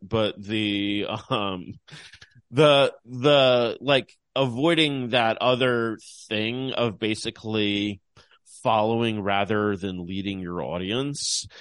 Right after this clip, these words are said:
And I, and I think that it, you know, is really important. And I think that one of the things about a space, you know, that has,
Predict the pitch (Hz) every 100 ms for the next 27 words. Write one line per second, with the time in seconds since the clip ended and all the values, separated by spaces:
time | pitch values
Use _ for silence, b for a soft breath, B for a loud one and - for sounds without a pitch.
0 | B B 165 170 175 180 196 226 220 202
1 | 143 - 147 147 143 139 120 131 123 156
2 | 160 131 - 107 139 151 139 165 190 185
3 | 160 143 156 165 143 131 - 131 123 127
4 | 127 120 - - - B B _ 120 110
5 | 113 110 107 - - - 107 113 107 -
6 | - - - 113 107 104 98 98 85 101
7 | 101 110 104 101 95 98 87 - -